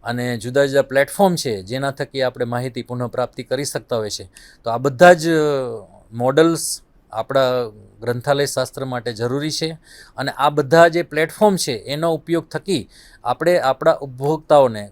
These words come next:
ખૂબ સારી માહિતી સેવાઓ આપી શકતા હોઈએ છીએ. તો આજે આપણે આ માહિતી પુનઃપ્રાપ્તિના વિષયમાં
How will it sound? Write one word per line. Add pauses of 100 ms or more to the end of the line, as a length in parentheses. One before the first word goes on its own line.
ખૂબ
સારી
માહિતી
સેવાઓ
આપી
શકતા
હોઈએ
છીએ. (760)
તો
આજે
આપણે
આ
માહિતી
પુનઃપ્રાપ્તિના
વિષયમાં